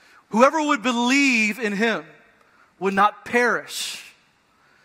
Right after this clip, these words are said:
but have everlasting life." You have a choice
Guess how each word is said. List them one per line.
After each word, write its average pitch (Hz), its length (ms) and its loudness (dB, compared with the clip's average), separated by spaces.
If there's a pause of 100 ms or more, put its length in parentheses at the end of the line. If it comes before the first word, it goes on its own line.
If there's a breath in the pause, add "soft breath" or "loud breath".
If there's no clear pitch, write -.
(180 soft breath)
but 175 100 -10
have 175 200 -10
everlasting 185 840 -4
life." - 580 -14 (1600 soft breath)
You 165 100 -6
have 220 180 0
a 226 60 -6
choice - 840 -6